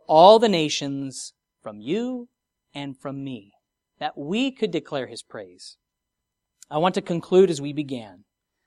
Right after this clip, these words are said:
Let's read it one more time. It says, "The Spirit of the Lord God is upon me, because the Lord has anointed me to preach good tidings to the poor.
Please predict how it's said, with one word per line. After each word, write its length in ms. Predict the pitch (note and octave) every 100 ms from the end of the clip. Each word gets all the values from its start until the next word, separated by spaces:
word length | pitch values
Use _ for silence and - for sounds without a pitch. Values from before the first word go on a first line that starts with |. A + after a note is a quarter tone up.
| _ _ -
Let's 160 | C#3+
read 120 | D#3+
it 80 | D3
one 120 | C3
more 140 | C3+ C3+
time. 300 | C3 A#2 A2+
It 80 | -
says, 240 | C3+ B2+
"The 100 | C3+
Spirit 420 | - - F#3+ G#3
of 60 | G3+
the 80 | F3
Lord 260 | D#3+ D3+
God 200 | C#3 C3+
is 100 | C3+
upon 420 | C#3 - C3+ C3
me, 320 | B2+ A#2+ F#2+ F#2 _ _ _ _ _ _ -
because 300 | C#3+ E3 C#3+
the 100 | D3
Lord 240 | D#3+ E3+
has 100 | D#3
anointed 460 | D3 D3+ D#3+ E3 C#3
me 240 | D3+ G3
to 100 | D#3
preach 360 | - E3 D#3+ -
good 200 | D#3+ D#3
tidings 460 | D3 F3+ D#3+ C#3+
to 80 | D#3+
the 100 | D3+
poor. 460 | - G3+ F3+ F#2+